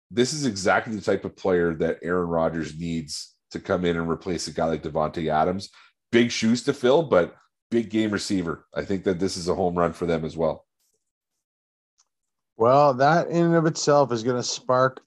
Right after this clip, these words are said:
Speaker 2: a receiver run, a little bit of a run on
Speaker 1: <laughs>
Speaker 2: receivers. I think this is where teams start to get nervous that they're missing out on the receivers and they don't wanna wait to the second round. Arizona's gotta replace Christian Kirk.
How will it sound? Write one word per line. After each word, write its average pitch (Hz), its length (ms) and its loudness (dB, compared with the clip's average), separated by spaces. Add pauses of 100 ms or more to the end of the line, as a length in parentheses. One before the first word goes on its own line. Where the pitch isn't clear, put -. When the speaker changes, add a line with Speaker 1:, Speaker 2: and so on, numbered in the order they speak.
Speaker 2:
a 120 220 0
receiver 127 1300 0 (400)
run, 101 580 2
a 101 160 -6
little 117 180 0
bit 135 160 0
of 143 80 2
a 147 80 2
run 135 280 4
on 135 80 4
Speaker 1:
<laughs> - 20 2
Speaker 2:
receivers. 110 640 -2 (480)
I 117 80 6
think 127 200 4
this 131 240 0
is 123 220 0
where 120 460 4
teams 120 320 -6
start 120 260 -2
to 113 60 -10
get 113 200 0
nervous 120 480 2
that 120 160 -6
they're 110 80 -8
missing 117 320 -2
out 117 220 2
on 117 180 2
the 117 80 -2
receivers 113 420 -4
and 104 80 -8
they 104 80 -2
don't 107 200 2
wanna 107 180 2
wait 107 180 4
to - 40 -14
the 101 80 -8
second 101 260 -2
round. 107 320 0 (480)
Arizona's 151 460 4
gotta 160 180 4
replace 151 440 2
Christian 143 340 -2
Kirk. 113 380 -2